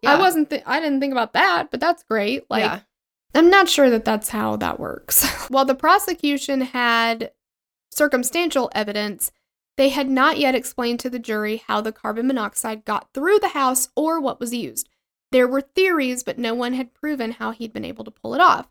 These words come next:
Speaker 1: So during final arguments, prosecutor Janet Emmerich talks about Mark's behavior the morning of Kathy's death.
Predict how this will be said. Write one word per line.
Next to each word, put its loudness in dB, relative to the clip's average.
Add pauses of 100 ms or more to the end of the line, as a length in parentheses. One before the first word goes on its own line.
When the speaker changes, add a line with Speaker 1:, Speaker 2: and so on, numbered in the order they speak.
(360)
Speaker 1:
So 0
during 2
final -2
arguments, 2
prosecutor -2 (100)
Janet -4
Emmerich -2
talks -8
about -4
Mark's -8
behavior -6
the -8
morning -6
of -12
Kathy's -6
death. 0